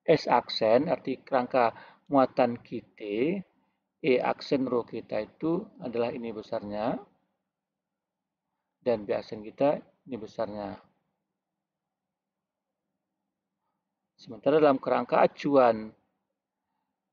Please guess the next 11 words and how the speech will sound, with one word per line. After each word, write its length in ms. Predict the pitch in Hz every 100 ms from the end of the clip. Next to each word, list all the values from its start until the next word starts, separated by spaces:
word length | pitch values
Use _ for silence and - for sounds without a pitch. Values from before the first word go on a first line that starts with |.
| _ _ _
S, 480 | 147 123 143 - -
yaitu 320 | - - 135
kerangka 560 | - 120 113 113 110 - - -
diam 560 | 123 117 107 139 208
atau 160 | 151 123
kerangka 320 | - 113 113
labor, 640 | 110 104 104 110 143 185 - - - - _ -
E 240 | 359 135
kita 400 | 120 - - 147
ini 240 | 151 135 123
besarnya, 600 | 110 - 110 104 107